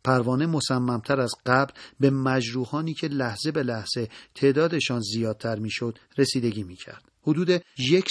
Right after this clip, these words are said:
سال از شروع جنگ گذشته بود. پروانه خواستگارانش را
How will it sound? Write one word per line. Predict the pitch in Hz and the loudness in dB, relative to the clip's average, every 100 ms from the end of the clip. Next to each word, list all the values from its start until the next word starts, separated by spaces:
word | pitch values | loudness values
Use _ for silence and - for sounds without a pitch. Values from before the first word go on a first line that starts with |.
| - | 0
سال | 160 156 | 2 2
از | 143 120 | -2 -4
شروع | - 123 156 151 | -4 -2 0 -2
جنگ | 120 127 113 110 | 0 -2 -2 -4
گذشته | 135 117 104 - 117 | 0 0 0 -4 -8
بود. | 104 104 _ _ - | -12 -16 _ _ -2
پروانه | 123 117 123 143 - - | -2 0 -2 -4 -6 -10
خواستگارانش | - 127 120 - 123 135 147 139 | 0 2 2 0 0 0 -2 -2
را | 147 | -2